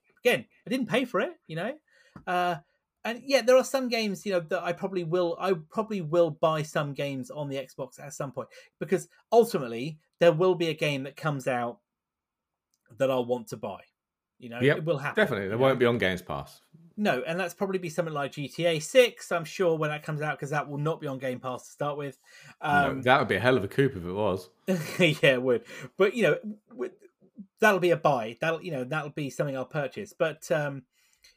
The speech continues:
Speaker 1: yeah, the
Speaker 2: Mm.
Speaker 1: value is in the Game Pass. It's definitely there in, in the Game Pass, in get the, get cloud gaming, um, the P C crossover, save clouds. It just works. And
Speaker 2: Yeah.
Speaker 1: it will get better. And yeah,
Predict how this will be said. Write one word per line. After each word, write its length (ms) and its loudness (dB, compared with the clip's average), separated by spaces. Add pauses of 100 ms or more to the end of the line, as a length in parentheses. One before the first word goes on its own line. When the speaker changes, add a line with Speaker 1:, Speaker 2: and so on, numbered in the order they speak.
Speaker 1:
yeah, 260 -4 (880)
the 80 -2
Speaker 2:
Mm. 40 -2
Speaker 1:
value 340 2
is 160 -2
in 160 -10
the 80 -6
Game 240 -2
Pass. 340 -8
It's 100 -20
definitely 400 -8
there 300 -6 (380)
in, 400 -6
in 240 -14
the 60 -16
Game 260 -4
Pass, 520 -6
in 380 -8
get 200 -8
the, 280 -10
get 240 -14
cloud 280 -4
gaming, 460 -6 (400)
um, 320 -4
the 80 -12
P 180 -8
C 360 -8
crossover, 500 -6
save 340 -6
clouds. 280 -6 (480)
It 280 -2
just 520 -2 (380)
works. 580 -4 (260)
And 240 -4
Speaker 2:
Yeah. 80 -8 (160)
Speaker 1:
it 180 -10
will 100 -10
get 240 -6
better. 440 -8
And 160 -8
yeah, 240 2